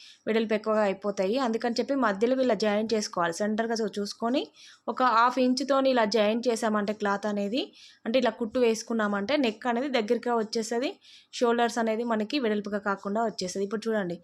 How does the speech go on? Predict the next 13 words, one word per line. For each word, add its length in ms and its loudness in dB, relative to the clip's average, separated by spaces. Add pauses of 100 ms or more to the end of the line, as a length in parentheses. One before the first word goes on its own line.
(320)
ఇక్కడ 180 -6
టక్స్ 260 -2
పెట్టుకుందాము 580 -2 (160)
చిన్నగా, 440 -2 (1120)
ఎందుకంటే 420 0
మనకి 280 0
సెంటర్ 320 -2
పాయింట్ 300 0
కరెక్ట్గా 360 -2
తెలియనికైతే 720 -2 (480)
ఇలా 140 0
పెట్టుకోవాలి. 680 -2
ఇప్పుడు 320 0